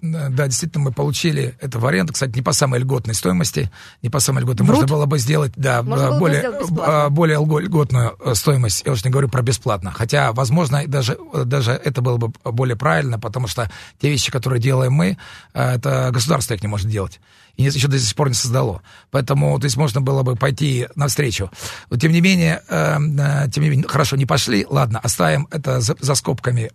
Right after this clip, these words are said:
Speaker 1: э, цену
Speaker 2: На
Speaker 1: аренды.
Speaker 2: какой стадии центр?
Speaker 1: Э, но сейчас, э, ща-, цель проектирования. Э, мы, э, должны, он уже в какой-то финальной точке, именно проект, проектирования.
Speaker 2: Когда
Speaker 1: Подходит.
Speaker 2: планируете вообще начать строительство?
Speaker 1: Э, дело в том, что мы там облазили, п-, безусловно, я знаю эту всю гору, как свои пять пальцев.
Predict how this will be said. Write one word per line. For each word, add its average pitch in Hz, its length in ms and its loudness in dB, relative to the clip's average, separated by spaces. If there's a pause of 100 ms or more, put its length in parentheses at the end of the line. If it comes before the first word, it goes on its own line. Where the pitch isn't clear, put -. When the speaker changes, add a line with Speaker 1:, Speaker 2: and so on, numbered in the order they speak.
Speaker 1:
э, 123 220 -4
цену 131 220 0
Speaker 2:
На 120 60 2
Speaker 1:
аренды. 233 200 4
Speaker 2:
какой 277 160 2
стадии 202 360 0
центр? 165 420 -4
Speaker 1:
Э, 139 240 2
но 160 160 4
сейчас, 165 560 2
э, 160 220 4
ща-, 127 220 -4
цель 170 220 0
проектирования. 135 800 0 (320)
Э, 127 400 2
мы, 147 560 2
э, 139 380 0 (180)
должны, 135 580 0 (680)
он 131 100 2
уже 139 180 2
в - 20 -12
какой-то - 340 -8
финальной 151 420 2
точке, 139 460 -2 (100)
именно 135 240 0
проект, 147 360 0
проектирования. 127 640 -2 (380)
Speaker 2:
Когда 226 260 4
Speaker 1:
Подходит. - 200 2
Speaker 2:
планируете 180 320 2
вообще 170 240 -6
начать 175 300 -2
строительство? 170 640 -2
Speaker 1:
Э, 156 180 2
дело 151 160 2
в 139 40 -2
том, 180 100 0
что 143 100 -2
мы 151 80 2
там 160 120 2
облазили, 151 560 2
п-, - 160 -8
безусловно, 165 360 0
я 147 100 2
знаю 151 240 2
эту 123 100 -4
всю 160 180 0
гору, 156 240 0
как 110 100 -6
свои 135 140 -2
пять 131 180 -4
пальцев. - 480 -6